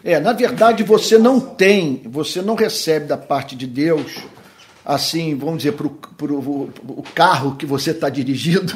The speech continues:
Speaker 1: um farol que ilumina a estrada toda. Ele vai iluminando à medida que você avança e à medida que você vai avançando, você vai vendo, né,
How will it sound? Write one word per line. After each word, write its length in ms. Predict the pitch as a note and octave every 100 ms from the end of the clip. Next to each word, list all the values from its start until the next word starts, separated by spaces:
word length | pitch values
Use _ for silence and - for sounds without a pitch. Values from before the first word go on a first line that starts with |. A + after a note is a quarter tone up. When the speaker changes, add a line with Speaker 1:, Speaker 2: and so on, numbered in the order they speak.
| - - - -
Speaker 1:
um 100 | F3
farol 420 | F3 G3 F3 E3 E3+
que 80 | G3
ilumina 300 | E3+ E3+ F#3+
a 40 |
estrada 380 | - - F3 F#3+
toda. 400 | - C#3+ A#2 G2+ _ _ _ _ - E2 - _ _ _ -
Ele 160 | B2+
vai 160 | C3 D#3
iluminando 680 | E3+ F3+ E3+ D#3 E3 F#3 F#3
à 60 |
medida 380 | E3+ D#3 C#3+ E3
que 120 | E3+
você 300 | D3+ D3+ -
avança 720 | D#3+ A#2+ C3 D#3+ E3+ - E3+ D#3+
e 200 | D3+ D3
à 60 |
medida 280 | D3+ C#3 D#3
que 80 | D#3+
você 60 | C#3+
vai 120 | D3
avançando, 540 | C#3+ D3 - C#3+ D#3
você 100 | -
vai 160 | D#3 E3+
vendo, 400 | C3 C3 D3+ D#3+ - _ _ _ _ - - - _ _ _ _ - _ E3
né, 300 | C#3+ E3+